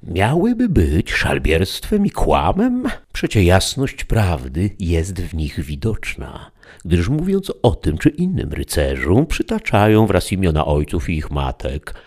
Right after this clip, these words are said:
wspominają o ich kraju rodzinnym, o krewniakach, o ich wieku, miejscu zamieszkania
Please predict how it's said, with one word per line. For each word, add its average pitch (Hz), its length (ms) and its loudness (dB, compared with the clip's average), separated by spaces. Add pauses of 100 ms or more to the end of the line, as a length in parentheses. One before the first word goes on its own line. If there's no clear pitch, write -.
(120)
wspominają 82 800 -2
o 98 60 -2
ich - 160 -6
kraju 80 340 0
rodzinnym, 71 760 -6 (340)
o - 60 -10
krewniakach, 73 840 -2
o 90 40 4
ich 65 120 0
wieku, 65 640 -4
miejscu 87 420 0
zamieszkania 135 680 2